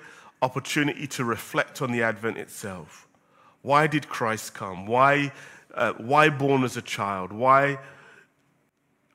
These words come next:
why in this particular way? Why in this particular place as we're looking at this year, dear Lord God? Why Bethlehem?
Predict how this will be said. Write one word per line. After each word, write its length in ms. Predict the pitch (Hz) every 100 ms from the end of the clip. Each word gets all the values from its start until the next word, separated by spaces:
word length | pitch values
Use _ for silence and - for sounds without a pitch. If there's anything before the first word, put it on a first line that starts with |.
| _
why 240 | 120 139 156
in 240 | 156 127
this 180 | 135 135
particular 520 | - - 127 123 104
way? 200 | 98 95
Why 300 | 101 143 160
in 180 | 165 147
this 160 | 156
particular 480 | - 139 151 147 135
place 380 | - 170 160 -
as 100 | 107
we're 100 | 113
looking 300 | 131 - 117
at 100 | -
this 220 | 95 -
year, 160 | 120 120
dear 120 | 107
Lord 200 | 98 87
God? 220 | 92 87
Why 260 | 98 120 120
Bethlehem? 640 | 117 110 - 90 90 76